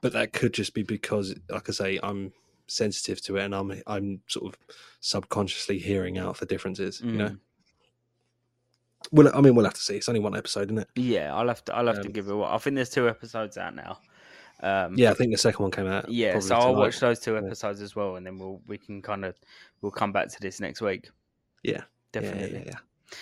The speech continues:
Speaker 1: yeah.
Speaker 2: Um, so, Mike,
Speaker 1: Mm.
Speaker 2: I know that you've been on the edge of your seat waiting for me to bring this show up.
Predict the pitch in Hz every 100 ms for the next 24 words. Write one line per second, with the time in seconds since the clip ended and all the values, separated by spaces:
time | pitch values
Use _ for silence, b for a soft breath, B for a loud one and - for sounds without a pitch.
0 | B B 113 120 120 120 - - 113 120
1 | 123 - - - _ _ _ _ _ _
2 | - 107 113 - _ _ _ 110 113 120
3 | 110 90 107 - 110 107 104 B B B
4 | - 104 107 101 101 95 98 - - 104
5 | 90 98 98 73 - 92 - - 107 98
6 | 104 - - 78 87 135